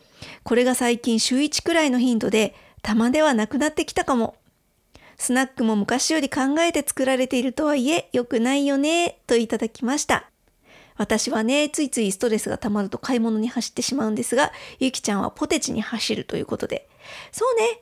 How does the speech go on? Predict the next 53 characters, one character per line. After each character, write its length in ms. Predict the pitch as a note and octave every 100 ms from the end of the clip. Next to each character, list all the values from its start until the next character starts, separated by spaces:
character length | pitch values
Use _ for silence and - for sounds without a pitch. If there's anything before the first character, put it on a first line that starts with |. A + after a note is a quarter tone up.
| _
最 260 | - G4+
近 260 | - F#4+ F#4 G#4+ - _
も 100 | D#4
う 40 | C#4
め 100 | B3+
っ 20 |
ち 100 | -
ゃ 20 |
少 100 | A#4 - C#5+
な 80 |
い 80 | C5+
で 60 | C#4
す 100 | A3+
よ 40 |
ね。 220 | A3+ D#4+ -
一 200 | - G#4
袋 300 | - F#4 F4
の 100 | E4+
中 240 | A#3+ B3+
に 100 | A3
入 180 | B3 B3
っ 20 |
て 100 | A#3 A#3
る 60 |
ポ 140 | A#3 G#3+
テ 120 | A3
ト 100 | A#3
チ 120 | B3+
ッ 40 | C4+
プ 160 | -
ス 100 | A3+
の 100 | A3
量 180 | G3+ G3+
少 200 | - -
な 120 | C#4 F4
い 60 |
か 140 | E4 C4
ら、 200 | A3+ - - - - -
週 220 | - A3
一 220 | G3 -
ぐ 100 | A#3
ら 140 | C4
い 60 | F4+
な 100 | E4+
ら 80 | C4+
い 60 |
い 40 | B3
ん 40 |
じ 80 | F4
ゃ 20 |
な 160 | F4 C#4+
い 60 | A#3+
の？ 400 | G#3+ A3+ D4+